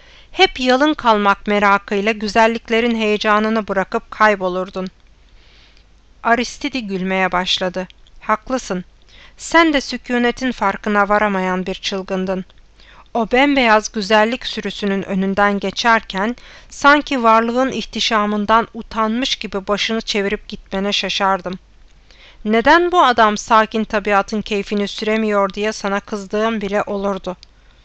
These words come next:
Venizelos ayağa kalktı. Kahveden çıktılar. Aristide'nin bileğinden tutup da İda Dağı'nın zeytinliklerini gösterdi.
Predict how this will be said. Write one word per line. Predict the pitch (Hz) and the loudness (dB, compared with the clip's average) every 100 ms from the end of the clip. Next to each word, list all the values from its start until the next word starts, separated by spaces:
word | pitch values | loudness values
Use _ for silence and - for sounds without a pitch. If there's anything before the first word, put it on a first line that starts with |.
| - - _ _ - - | -20 -20 _ _ -18 -2
Venizelos | 214 214 208 240 208 233 - - | 2 2 2 2 2 -4 -8 -6
ayağa | 208 202 196 196 | -2 2 4 4
kalktı. | - 185 180 - 180 - - _ - | 2 -2 -2 -8 -12 -12 -20 _ -6
Kahveden | 196 - 196 196 190 | -6 -2 -2 2 0
çıktılar. | 185 - - 185 185 - - - - - - - | -2 -6 -6 -4 -4 -6 -16 -20 -20 -20 -14 -2
Aristide'nin | 240 262 - - 262 277 196 233 - - _ | -2 -2 -8 -8 -2 0 0 -4 -10 -20 _
bileğinden | 233 240 254 240 240 262 | 2 6 6 4 4 4
tutup | 247 190 196 - - | 2 -4 -6 -4 -2
da | - | -2
İda | 262 269 247 | 0 4 4
Dağı'nın | 208 190 196 220 | 4 2 2 0
zeytinliklerini | 214 202 202 196 185 - 196 190 202 | 0 0 0 -2 -4 -2 0 0 -2
gösterdi. | 190 180 - 190 185 190 | -2 -2 -2 -2 -2 -4